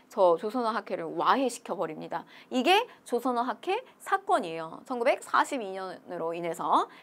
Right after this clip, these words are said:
해산이 된다. 사십이 년에. 자, 볼게요. 문제 하나 보겠습니다. 다음 글을 쓴 인물의 활동으로 옳은 것을 골라라. 자, 보시면 "대륙의 원기는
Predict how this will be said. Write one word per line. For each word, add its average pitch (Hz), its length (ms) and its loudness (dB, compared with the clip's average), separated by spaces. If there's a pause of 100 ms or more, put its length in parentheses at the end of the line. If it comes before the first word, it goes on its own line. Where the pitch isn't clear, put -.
해산이 254 720 -2
된다. 170 460 -12
사십이 202 320 -2
년에. 165 500 -4 (2000)
자, 233 160 12
볼게요. 269 320 8
문제 262 240 6
하나 320 200 8
보겠습니다. 226 520 2
다음 285 300 6
글을 277 240 4
쓴 311 200 0
인물의 240 280 4
활동으로 381 400 4
옳은 339 320 6
것을 339 260 4
골라라. 226 520 8 (340)
자, - 80 6
보시면 262 500 4 (500)
"대륙의 330 360 10
원기는 269 920 4